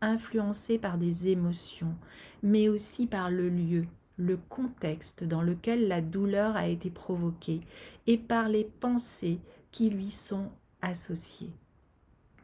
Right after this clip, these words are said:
Votre cerveau peut également réagir en cas de douleur persistante du dos en envoyant des messages en continu,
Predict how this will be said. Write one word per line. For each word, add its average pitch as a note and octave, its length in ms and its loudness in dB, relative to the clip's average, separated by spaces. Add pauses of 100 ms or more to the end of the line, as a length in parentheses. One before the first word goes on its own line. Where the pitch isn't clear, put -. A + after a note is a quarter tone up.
(1600)
Votre F3 360 0
cerveau G3+ 500 2
peut A3 240 6
également G3+ 640 6
réagir A3+ 760 4
en A3 100 4
cas G3 180 0
de F3+ 120 2
douleur G3 440 0
persistante G#3+ 920 -2
du F3 140 -2
dos E3 260 2
en G3 180 2
envoyant B3+ 500 2
des G#3 160 2
messages A3+ 600 2
en F#3 120 0
continu, G3 680 0